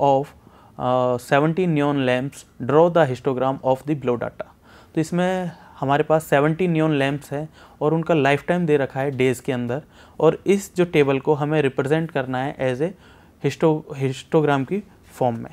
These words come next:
तो हम सबसे पहले इसमें हम देखते हैं जो हमारा जो,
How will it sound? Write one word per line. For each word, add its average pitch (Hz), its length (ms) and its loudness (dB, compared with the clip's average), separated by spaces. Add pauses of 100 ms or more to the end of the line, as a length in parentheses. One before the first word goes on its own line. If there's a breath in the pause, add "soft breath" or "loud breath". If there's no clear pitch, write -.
(460 loud breath)
तो 160 60 -2
हम 160 80 0
सबसे 170 260 -2
पहले 196 220 2
इसमें 185 240 -4
हम 180 160 -2
देखते 170 300 -2
हैं 151 160 -2
जो 165 180 2
हमारा 156 340 2
जो, 165 300 0